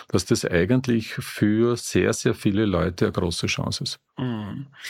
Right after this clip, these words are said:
Speaker 2: Ah, da ist die Klimakrise halt sehr tricky, weil, wenn man jetzt sagt, okay, wir reduzieren die Treibhausgase, dann ist es ja auch nicht so, wie wenn man jetzt, wir hören auf, dass wir irgendwelche Chemikalien in den Fluss leiten. Das merkt man dann selber, der Fluss ist sauber,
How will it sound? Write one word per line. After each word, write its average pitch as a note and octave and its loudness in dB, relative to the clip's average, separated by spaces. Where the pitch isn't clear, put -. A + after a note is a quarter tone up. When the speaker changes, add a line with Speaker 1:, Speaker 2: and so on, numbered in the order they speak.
Speaker 2:
Ah, B2+ 0
da C#3 4
ist C3+ 0
die C#3 2
Klimakrise C#3+ 2
halt C3+ 0
sehr C3+ 0
tricky, C#3 0
weil, B2+ 4
wenn C3 2
man C3 2
jetzt B2+ -4
sagt, C3 0
okay, C3+ 2
wir C3 2
reduzieren C3 2
die C3 0
Treibhausgase, B2+ 0
dann C3 0
ist C#3+ -4
es C3+ 0
ja C3 2
auch B2+ 2
nicht C3+ 2
so, C3+ 2
wie C3+ 0
wenn C3+ 2
man C3 2
jetzt, - -6
wir C3 2
hören C3 0
auf, - -4
dass C3+ -2
wir C#3 0
irgendwelche C3 -4
Chemikalien C3 -2
in B2+ -2
den B2+ -2
Fluss - -4
leiten. C3+ -2
Das C3 -4
merkt B2 -4
man B2+ -2
dann A#2+ -2
selber, B2+ -4
der B2+ -4
Fluss C3+ -6
ist C3 -8
sauber, C3 -4